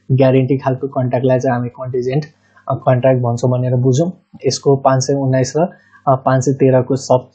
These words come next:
अ, सेक्सनमा हामी मजाले discuss गर्ने नै छौँ यो data contact। इक्जाममा तपाईँले "What are the types of contract?" सोध्यो भने चाहिँ, अ, तपाईँले त्यही मैले भनि नै हालेँ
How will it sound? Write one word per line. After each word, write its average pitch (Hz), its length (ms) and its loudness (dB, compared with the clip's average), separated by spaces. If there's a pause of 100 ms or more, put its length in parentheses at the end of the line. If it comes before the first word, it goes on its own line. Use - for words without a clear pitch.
अ, 123 40 -2
सेक्सनमा 127 500 0
हामी 127 180 -2
मजाले 127 380 2
discuss 123 420 -4
गर्ने 127 220 -8
नै 135 140 -6
छौँ 143 240 -6
यो 127 120 -2
data 120 200 -6
contact। 131 440 -4 (320)
इक्जाममा 143 340 4
तपाईँले 139 320 2
"What 131 160 4
are 135 140 2
the 131 140 0
types 135 340 -2
of 120 120 -6
contract?" 127 400 -4
सोध्यो 131 280 -2
भने 123 240 -4
चाहिँ, 147 220 -4 (380)
अ, 135 80 0
तपाईँले 131 500 2
त्यही 135 320 2
मैले 131 220 0
भनि 127 260 0
नै 131 100 2
हालेँ 131 280 0